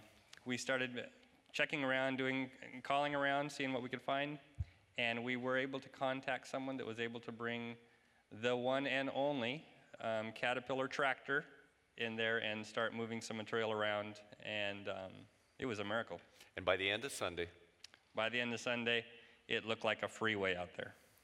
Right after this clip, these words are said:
Speaker 2: Ready for school buildings.
Speaker 1: Amen.
Speaker 2: It just, miracle after miracle after miracle, right? Just seemed like every time you turned around, Jeff was facing another miracle in the eye and smiling at it. What has been the impact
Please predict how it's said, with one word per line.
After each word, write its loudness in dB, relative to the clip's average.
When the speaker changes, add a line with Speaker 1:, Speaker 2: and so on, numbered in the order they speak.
Speaker 2:
Ready 6
for -2
school -4
buildings. -6
Speaker 1:
Amen. -8
Speaker 2:
It 2
just, -4
miracle 4
after 2
miracle 0
after 2
miracle, -4
right? -4
Just -4
seemed 2
like 0
every 2
time -2
you -4
turned -2
around, 0
Jeff 0
was -6
facing -2
another 0
miracle 0
in -6
the -2
eye -2
and -8
smiling -8
at -14
it. -20
What 6
has -2
been -2
the -2
impact -2